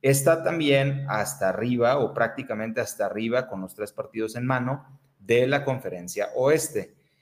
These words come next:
Yo creo que León tuvo un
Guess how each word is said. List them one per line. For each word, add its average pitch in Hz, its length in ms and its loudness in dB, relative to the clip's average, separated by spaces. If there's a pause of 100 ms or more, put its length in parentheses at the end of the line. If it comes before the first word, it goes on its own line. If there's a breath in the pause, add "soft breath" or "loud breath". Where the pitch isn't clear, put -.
(340)
Yo 143 320 4
creo 117 380 4
que 95 120 -2
León 87 540 -4 (240)
tuvo 143 520 4
un 143 500 -2